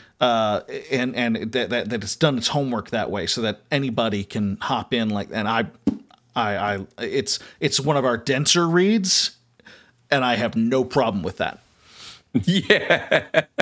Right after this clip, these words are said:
Speaker 1: I have no
Speaker 2: Yeah.
Speaker 1: issue with that.
Speaker 2: I, I f-, I feel like this is, um, this is probably one of our longest episodes ever.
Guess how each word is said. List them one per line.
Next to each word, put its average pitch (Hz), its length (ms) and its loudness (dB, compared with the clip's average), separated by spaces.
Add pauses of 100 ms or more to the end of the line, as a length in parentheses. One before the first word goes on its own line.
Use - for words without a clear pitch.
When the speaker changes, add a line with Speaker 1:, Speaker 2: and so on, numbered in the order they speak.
(200)
Speaker 1:
I 143 160 4
have - 180 2
no 135 240 4
Speaker 2:
Yeah. 110 240 4
Speaker 1:
issue 85 80 2
with 104 120 -4
that. - 280 -2
Speaker 2:
I, 123 260 4
I 127 120 4
f-, - 200 -4
I 127 340 4
feel 135 180 4
like 117 240 2
this 117 280 2
is, 107 880 2
um, 95 720 2 (840)
this 120 300 2
is 104 120 0
probably 110 380 4
one 101 180 2
of 92 80 2
our 92 120 4
longest 92 500 2
episodes 101 580 2
ever. 104 420 2